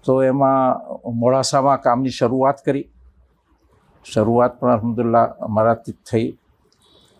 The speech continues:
પછી મોડાસાના જવાબદાર તરીકે,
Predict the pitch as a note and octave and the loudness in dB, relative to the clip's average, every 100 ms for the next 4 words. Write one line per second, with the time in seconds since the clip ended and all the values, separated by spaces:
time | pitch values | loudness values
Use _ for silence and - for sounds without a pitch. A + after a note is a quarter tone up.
0 | _ _ _ _ _ - - - B2 - | _ _ _ _ _ -20 -10 -4 -2 2
1 | C#3 C3+ C3+ C3 B2+ - - - - - | 2 2 0 -2 -4 -8 -12 -16 -20 -20
2 | - _ _ _ _ _ - - - A#2 | -20 _ _ _ _ _ -20 -16 -2 2
3 | A#2 B2 - B2 B2 A#2+ A2+ A2 - G#2+ | 4 2 2 0 2 0 -2 -4 -10 -10
4 | G2+ A2+ A#2 G#2 B2+ - A#2 A2+ A2+ A#2 | -2 2 2 2 0 0 -4 -6 -6 -4
5 | G#2 | -4